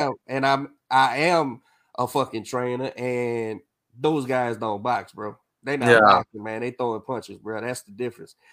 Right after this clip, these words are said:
Speaker 1: And that's why, that's why, that's why they have hella fire knockouts too.
Speaker 2: Yeah.
Speaker 1: Because it's, it's, fuck, when they get hit, they get hit, bro, with everything.
Speaker 2: Yeah.
Speaker 1: Everything hits 'em, you know what I'm saying? They, they eat that son of a bitch.
Speaker 2: Yeah.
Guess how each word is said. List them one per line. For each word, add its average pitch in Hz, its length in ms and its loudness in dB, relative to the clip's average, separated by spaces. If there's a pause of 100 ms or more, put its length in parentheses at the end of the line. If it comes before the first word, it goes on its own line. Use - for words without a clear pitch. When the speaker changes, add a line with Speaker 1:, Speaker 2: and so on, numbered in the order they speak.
(140)
Speaker 1:
And 120 120 -4
that's 151 200 -2
why, 120 360 2
that's 131 280 -6
why, 113 460 -2 (1040)
that's 160 200 -2
why 139 200 6
they 127 140 0
have 131 220 0
hella 143 260 0
fire 123 340 -2
knockouts 127 600 -4
too. 269 340 -10
Speaker 2:
Yeah. 110 60 -8
Speaker 1:
Because 104 580 2 (800)
it's, 131 320 -4 (120)
it's, 135 200 -4 (340)
fuck, 214 260 2
when 147 140 0
they 190 100 2
get 165 220 0
hit, 214 200 2
they 156 80 0
get 127 320 0
hit, 160 260 4
bro, 147 180 -2
with 131 140 -2
everything. 135 500 0 (200)
Speaker 2:
Yeah. 156 80 2
Speaker 1:
Everything 196 540 6
hits 143 260 0
'em, 123 140 -6
you 147 100 0
know 160 80 2
what 151 60 2
I'm 147 60 -2
saying? 151 180 -2
They, 180 120 0
they 160 240 0
eat 185 300 -4
that 196 160 -4
son 113 200 -10
of - 20 -6
a 98 40 -10
bitch. 110 260 -10 (160)
Speaker 2:
Yeah. 120 160 6